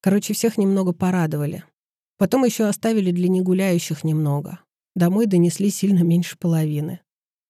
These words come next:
Но как же приятно видеть удивление в глазах пациентов. «Нам? Из леса?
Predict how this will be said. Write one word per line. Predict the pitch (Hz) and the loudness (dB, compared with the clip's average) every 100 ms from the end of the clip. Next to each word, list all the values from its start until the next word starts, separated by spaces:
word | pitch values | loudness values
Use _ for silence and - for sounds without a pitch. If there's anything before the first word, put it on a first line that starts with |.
| _ | _
Но | 196 180 | -4 -2
как | - 202 196 | 0 0 2
же | 175 | 0
приятно | 175 185 185 170 170 | 2 0 0 -2 -2
видеть | 185 175 170 | 0 -2 -2
удивление | 170 170 175 233 214 | 0 0 0 0 0
в | 165 | 0
глазах | 170 170 180 170 | 0 0 0 -4
пациентов. | - 175 185 165 147 139 - _ | -6 -6 -2 -2 -2 -6 -18 _
«Нам? | 156 160 175 285 320 - | 0 2 2 -2 -6 -4
Из | 170 160 | -2 0
леса? | 160 240 453 - 175 | 0 0 -2 -4 -10